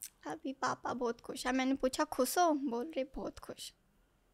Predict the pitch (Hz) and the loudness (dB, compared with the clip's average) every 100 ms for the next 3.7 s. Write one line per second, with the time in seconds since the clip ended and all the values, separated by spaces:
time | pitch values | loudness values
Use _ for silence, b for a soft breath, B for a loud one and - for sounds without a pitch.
0 | _ _ _ _ - - 285 302 381 - | _ _ _ _ -12 0 2 4 2 4
1 | 320 - 269 262 254 233 233 233 226 226 | 4 4 2 4 2 2 0 -2 -2 -2
2 | 247 240 262 254 240 - 269 254 254 247 | -2 -2 -2 0 -2 0 2 4 4 2
3 | 240 - 247 254 262 320 | -2 0 0 2 0 -2